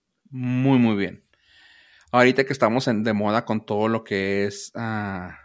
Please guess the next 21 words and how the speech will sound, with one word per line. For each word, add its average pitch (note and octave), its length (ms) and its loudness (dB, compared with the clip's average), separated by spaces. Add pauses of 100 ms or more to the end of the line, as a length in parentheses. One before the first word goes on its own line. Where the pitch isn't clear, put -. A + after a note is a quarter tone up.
(240)
los - 180 -8
kaijus, D3 600 0 (880)
ahorita A#2 640 -2 (480)
es A#2+ 160 0
muy B2 220 4
buen C3+ 200 6
tiempo C3 300 -4
para G#2+ 220 0
ver G#2 120 0
esta, G#2 320 -6
para A2 200 0
en G#2 60 -4
lo G#2 120 -8
que - 120 -10
sale G2+ 960 -2
ya, G#2 480 0
ah, G#2+ 440 -6
en G#2 160 -12
redes, A2 440 -8
la G#2+ 160 -2
de F2+ 400 -8